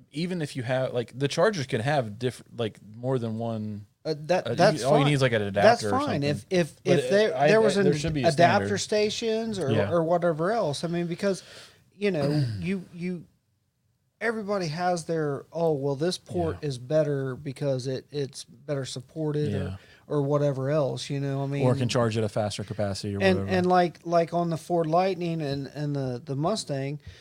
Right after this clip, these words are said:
Speaker 2: they have the small residential one, and then you fold down that other one,
Speaker 1: Got
Speaker 2: and
Speaker 1: the
Speaker 2: you
Speaker 1: other
Speaker 2: have
Speaker 1: two.
Speaker 2: the, the, the other two that makes it the high, high amp charge.
Speaker 1: So it says they, um,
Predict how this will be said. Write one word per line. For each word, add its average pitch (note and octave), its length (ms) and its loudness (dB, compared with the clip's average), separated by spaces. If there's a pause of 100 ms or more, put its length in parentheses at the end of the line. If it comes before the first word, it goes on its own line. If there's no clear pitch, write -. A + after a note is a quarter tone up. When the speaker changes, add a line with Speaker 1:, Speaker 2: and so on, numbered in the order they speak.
(140)
Speaker 2:
they D#3 120 -2
have D#3 220 -2
the D#3 100 -2
small D3+ 480 0
residential D3 720 -2
one, C#3 220 -2
and C3+ 200 -8
then C#3+ 80 -4
you C#3 140 -4
fold D#3 320 -2
down D3 280 -2
that C3+ 160 -6
other F3+ 240 -4
one, D3 180 -4
Speaker 1:
Got C#3 80 -2
Speaker 2:
and C3+ 80 -2
Speaker 1:
the C#3 60 -2
Speaker 2:
you A2 80 2
Speaker 1:
other G#2+ 80 0
Speaker 2:
have D3 180 0
Speaker 1:
two. G#2 60 -4
Speaker 2:
the, C#3 260 -2
the, C3 280 -4
the C#3+ 140 -4
other C3+ 220 -4
two C#3 380 -6
that A2 160 -10
makes C#3 300 -8
it B2+ 100 -10
the B2 100 -8
high, C3+ 280 -4 (440)
high D3 220 0
amp - 260 -4
charge. - 560 -10 (560)
Speaker 1:
So B2+ 100 -4
it A2 100 -2
says C3+ 260 2
they, B2 220 2
um, G#2 480 -2